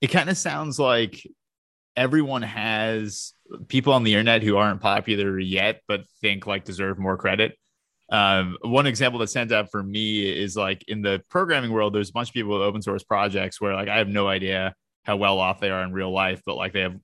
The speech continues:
lots of libraries they use. Like, there's this guy, Kenneth Reitz, who in the Python world has, like,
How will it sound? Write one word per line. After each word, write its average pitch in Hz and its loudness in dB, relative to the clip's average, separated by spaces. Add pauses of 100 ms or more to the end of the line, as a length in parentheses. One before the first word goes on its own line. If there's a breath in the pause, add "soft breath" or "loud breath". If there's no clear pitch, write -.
(120)
lots 101 0
of 101 -2
libraries 104 2
they 92 -6
use. 92 -4
Like, 95 -2
there's 95 2
this 90 -6
guy, 98 4
Kenneth 95 -2
Reitz, 104 -2 (400)
who 120 4
in 104 6
the 98 2
Python 131 4
world 110 2
has, 98 -4
like, 98 -2